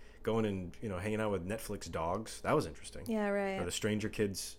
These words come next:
Speaker 1: Stranger Things,
Speaker 2: Right.
Speaker 1: Stranger Kids, the Stranger Things kids.
Speaker 2: Yes.
Speaker 1: Before they were all, you know,
Speaker 2: We talked about this last
Speaker 1: going
Speaker 2: week.
Speaker 1: on a world tour. It's
Speaker 2: Yes.
Speaker 1: like, yeah, that, that was pretty
Speaker 2: Yeah.
Speaker 1: interesting.
Speaker 2: It is pretty interesting. I have to say that it's,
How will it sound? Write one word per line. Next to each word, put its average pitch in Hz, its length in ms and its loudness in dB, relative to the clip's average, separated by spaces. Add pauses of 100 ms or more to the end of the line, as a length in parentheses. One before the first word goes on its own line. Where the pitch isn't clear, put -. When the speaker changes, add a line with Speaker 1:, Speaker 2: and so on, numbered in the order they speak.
(480)
Speaker 1:
Stranger 113 300 0
Things, 113 260 2
Speaker 2:
Right. - 280 -2
Speaker 1:
Stranger 123 300 4
Kids, 131 520 2 (340)
the 113 80 0
Stranger 127 420 6
Things 117 440 0
kids. 90 460 -2
Speaker 2:
Yes. 185 240 8
Speaker 1:
Before 131 180 12
they 123 120 10
were 110 200 10
all, 101 380 8 (520)
you 107 100 2
know, 82 340 2
Speaker 2:
We 208 120 6
talked 208 280 8
about 190 160 6
this - 160 2
last - 240 0
Speaker 1:
going 90 180 2
Speaker 2:
week. 104 40 2
Speaker 1:
on 104 120 4
a 104 40 2
world 107 280 8
tour. 120 300 6
It's - 140 2
Speaker 2:
Yes. 104 200 4
Speaker 1:
like, - 120 -8
yeah, 131 140 0 (100)
that, 165 220 2 (140)
that 185 120 0
was 202 120 0
pretty 202 240 -2
Speaker 2:
Yeah. - 60 -2
Speaker 1:
interesting. - 340 -8
Speaker 2:
It 233 80 2
is 247 200 4
pretty 240 360 4
interesting. 202 880 2 (200)
I 202 80 6
have 214 300 2
to 240 120 0
say 214 380 6
that 190 300 4
it's, - 520 8